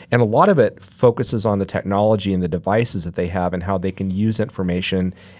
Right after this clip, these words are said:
and learn to evaluate information. In fact, uh, a previous interview that I did, um,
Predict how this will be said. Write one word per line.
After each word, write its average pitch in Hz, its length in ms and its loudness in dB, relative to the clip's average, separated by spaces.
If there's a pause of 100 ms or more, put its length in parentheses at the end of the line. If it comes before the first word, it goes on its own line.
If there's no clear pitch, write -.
and 98 140 -2
learn 101 200 0
to 92 100 0
evaluate 95 460 0
information. 95 500 -4
In 95 80 -4
fact, 104 300 -2 (280)
uh, 95 160 0
a 98 100 -4
previous 113 500 0
interview 107 420 0
that 92 140 0
I 95 120 0
did, 98 460 2
um, 92 240 -4